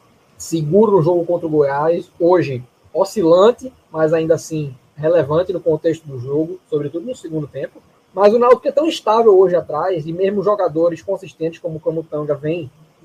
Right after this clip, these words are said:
performando abaixo do esperado, que você não consegue colocar o momento positivo vivido na frente, com Jean Carlos seguindo extremamente decisivo, com Caio Dantas começando a, a demonstrar o porquê de ter sido artilheiro da Série B no ano passado, porque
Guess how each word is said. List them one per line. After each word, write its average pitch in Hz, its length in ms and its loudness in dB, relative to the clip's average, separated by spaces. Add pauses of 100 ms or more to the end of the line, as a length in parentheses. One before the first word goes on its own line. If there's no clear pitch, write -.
performando 170 600 2
abaixo 160 360 -2
do 175 60 -14
esperado, 156 420 -4
que 202 120 -12
você 202 200 -6
não 220 100 -4
consegue 214 640 -4 (420)
colocar 160 800 4
o 170 60 -6
momento 151 640 -4
positivo 165 460 -4
vivido 147 280 -8
na 139 140 -10
frente, 156 360 -4
com 165 120 -4
Jean 165 260 0
Carlos 151 420 0
seguindo 160 460 -6
extremamente 156 560 -2
decisivo, 139 560 -12
com 147 140 -8
Caio 160 260 2
Dantas 147 460 -4 (400)
começando 175 840 2 (400)
a, 151 560 0
a 143 100 -4
demonstrar 156 560 -2
o 156 60 2
porquê 165 400 -4
de 160 80 -8
ter 151 80 -12
sido 160 180 -4
artilheiro 151 380 -4
da 147 120 -4
Série 147 240 -6
B 143 140 -4
no 147 140 -4
ano 139 60 -8
passado, 160 600 -4
porque 294 360 0